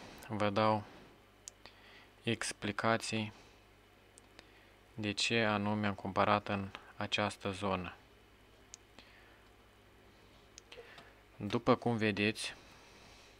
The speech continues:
aici am avut un suport care a fost străpuns și prețul a ajuns la următorul suport.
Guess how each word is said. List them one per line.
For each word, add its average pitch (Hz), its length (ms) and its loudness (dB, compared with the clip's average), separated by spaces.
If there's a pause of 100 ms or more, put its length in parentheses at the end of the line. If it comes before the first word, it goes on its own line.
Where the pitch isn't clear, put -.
(3000)
aici 110 600 0 (1400)
am 107 220 4
avut 104 540 2 (340)
un 110 160 -2
suport 110 680 0 (1400)
care 107 440 2 (380)
a 113 100 0
fost 117 300 0
străpuns 120 580 -2
și - 160 -2
prețul 113 560 0
a 107 180 8
ajuns 107 400 2
la 104 420 2 (140)
următorul 101 840 0
suport. - 680 -4